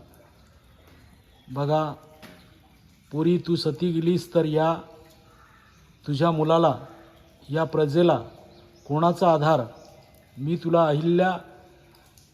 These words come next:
गेली आणि माझा खंडू आहे असे मानीन.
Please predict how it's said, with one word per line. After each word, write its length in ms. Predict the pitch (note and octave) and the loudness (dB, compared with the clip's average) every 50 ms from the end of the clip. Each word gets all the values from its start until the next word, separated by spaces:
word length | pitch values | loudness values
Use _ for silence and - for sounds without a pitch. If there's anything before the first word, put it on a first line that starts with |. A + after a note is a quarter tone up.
| _ _ - C3+ | _ _ -10 -4
गेली 360 | C#3 D#3+ E3+ F#3 G3 E3 C3+ - | -2 0 2 2 2 0 0 -4
आणि 360 | - C3+ D#3 E3 F3 F3+ F3 - - | -6 -4 -2 0 0 -2 -2 -6 -8
माझा 300 | C#3 C#3 D3 D3 D3+ F3 E3 | -4 -4 -2 0 0 0 -2
खंडू 320 | - D3 D#3 E3 E3 F#3 F#3+ | 0 -2 -2 0 2 4 6
आहे 360 | F3+ D#3+ D3+ E3 E3 D3+ - - - | 6 6 6 4 2 2 0 -4 -12
असे 280 | - C#3 D3 - - F#3+ | -12 -12 -8 0 0 2
मानीन. 400 | F3 E3 D#3 D#3 D#3+ D3 B2+ A2+ | 2 2 2 2 2 0 -2 -4